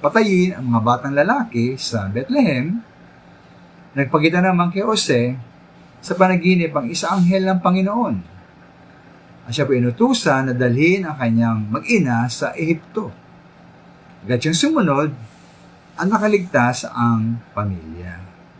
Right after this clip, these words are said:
Ngayon po, pagkamatay naman ni Herodes, nagpakita muli ang isa anghel ng Panginoon upang sabihin, sabihan si Jose na bumalik na siya sa Israel dahil patay na ang nagkatangka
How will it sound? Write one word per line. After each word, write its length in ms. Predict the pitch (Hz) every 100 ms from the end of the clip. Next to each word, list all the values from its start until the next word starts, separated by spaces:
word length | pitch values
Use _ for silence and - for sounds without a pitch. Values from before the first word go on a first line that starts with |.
| - - - - - - - - - - -
Ngayon 160 | 127 156
po, 80 | 151
pagkamatay 480 | 127 139 135 147 175
naman 240 | 202 220
ni 80 | 254
Herodes, 640 | 262 302 170 139 147 -
nagpakita 480 | 120 160 170 190 247
muli 320 | 233 160 160
ang 160 | 156 127
isa 240 | 139 196
anghel 560 | 262 233 131 110 127 170 - -
ng 120 | 151 175
Panginoon 540 | 214 254 247 208 104 233 151 - - - - - - - -
upang 240 | 185 208
sabihin, 720 | 196 175 175 180 170 175 185 175 - - - - - - - - - - -
sabihan 400 | - 120 139 156
si 160 | 170
Jose 480 | 233 233 135 120 175 - - - - - - - - - - 123
na 80 |
bumalik 320 | 135 143 185 208
na 80 |
siya 160 | 233 202
sa 80 | -
Israel 640 | 226 277 262 127 117 123
dahil 560 | 120 208 226 131 120 131
patay 320 | 131 156 156 160
na 160 | 190
ang 80 | 175
nagkatangka 640 | 147 147 170 160 131 117